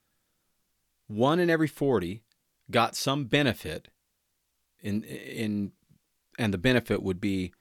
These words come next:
a reduction of risk of a cardiovascular event. One person didn't have a cardiovascular event based on a statin drug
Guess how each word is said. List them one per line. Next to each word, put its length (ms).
a 40
reduction 560
of 200
risk 420
of 200
a 40
cardiovascular 760
event. 400
One 340
person 440
didn't 220
have 200
a 40
cardiovascular 800
event 300
based 300
on 220
a 40
statin 440
drug 360